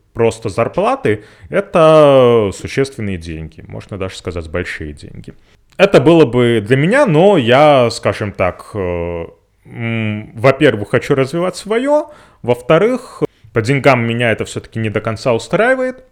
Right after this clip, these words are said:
в-третьих, я, ну,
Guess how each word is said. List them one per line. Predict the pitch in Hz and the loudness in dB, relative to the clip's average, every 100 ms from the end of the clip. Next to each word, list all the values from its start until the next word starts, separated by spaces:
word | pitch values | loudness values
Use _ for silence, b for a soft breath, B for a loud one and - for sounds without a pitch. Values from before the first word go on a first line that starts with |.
| _ b b b | _ b b b
в-третьих, | _ - 143 202 214 156 - | _ 0 6 6 4 -4 -4
я, | 104 98 131 143 139 131 113 107 95 87 87 | -2 2 4 6 4 4 4 2 -2 -6 -16
ну, | - 110 113 98 82 | -16 -8 -4 -4 -6